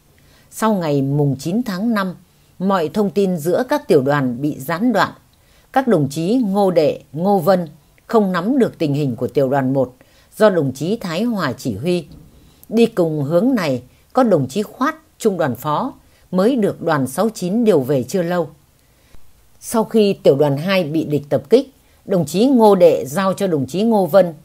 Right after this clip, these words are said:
và đại đội chỉ huy C mười bốn đi tìm đồng chí Thái Hòa, truyền đạt mệnh lệnh thay tiểu đoàn hai tổ chức chiến đấu. Rạng ngày mười hai tháng năm,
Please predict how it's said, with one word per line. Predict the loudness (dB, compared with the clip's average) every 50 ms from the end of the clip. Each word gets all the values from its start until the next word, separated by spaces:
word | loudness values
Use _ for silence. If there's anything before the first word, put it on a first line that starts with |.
| _ -16
và | -10 -8 -6 -4 -4 -4
đại | -6 -4 -2 -2 -2 -2
đội | -2 -2 -2 -2 -4
chỉ | -4 -4 -4
huy | -2 -2 -2 -2 -2 -4 -6 -14 _ _ -4 -4
C |
mười | -2 -2 0 -2 -2
bốn | 0 0 0 0 0 -4 -8 _ _ _ _ _ _ _
đi | 0 2 2 2 2
tìm | 0 0 0 2 2 0 0 0
đồng | 0 -2 -2
chí | -4 -4 -4 -4
Thái | -4 -4 -6 -4 -2
Hòa, | -2 -2 0 0 0 -2 -2 -6 -10 _ _ _ _ _ _ _ _ _ _ _
truyền | 2 4 4 4
đạt | 4 2 2 2 0
mệnh | -2 0 0 0 -2 0 0
lệnh | 0 0 0 0 -8 -14
thay | -4 -2 0 0 0 0
tiểu | 0 0
đoàn | 0 0 -2 -2
hai | -2 -2 -2 -2 -4 -6
tổ | -2 -2 -2 -2
chức | 0 -2 -4 -4 0
chiến | 0 0 2 2
đấu. | 2 2 2 0 -2 -8 _ _ _ _ _ _ _ _ _ _ _ _ _
Rạng | -8 -2 0 0 0 0 -2 -6 -4 -2
ngày | -2 0 0 0
mười | 0 2 4 4 4 4
hai | 2 -2 -4 -2
tháng | -2 -4 -2 -2 0
năm, | 0 0 -2